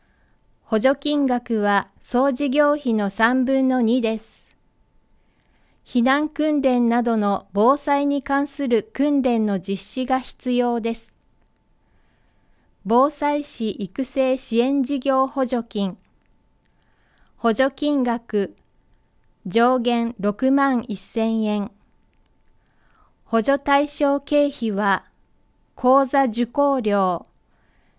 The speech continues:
資格取得試験受験料、防災士登録料、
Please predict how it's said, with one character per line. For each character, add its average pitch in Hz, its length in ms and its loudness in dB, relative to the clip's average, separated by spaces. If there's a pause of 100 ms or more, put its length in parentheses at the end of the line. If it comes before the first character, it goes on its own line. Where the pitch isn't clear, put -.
(240)
資 - 180 -12
格 277 360 -2
取 285 200 -6
得 269 360 -4
試 - 180 -12
験 247 300 0
受 220 180 -2
験 262 380 0
料、 190 480 -2 (1120)
防 254 220 4
災 269 340 0
士 - 400 -6
登 240 260 0
録 262 320 -2
料、 214 480 0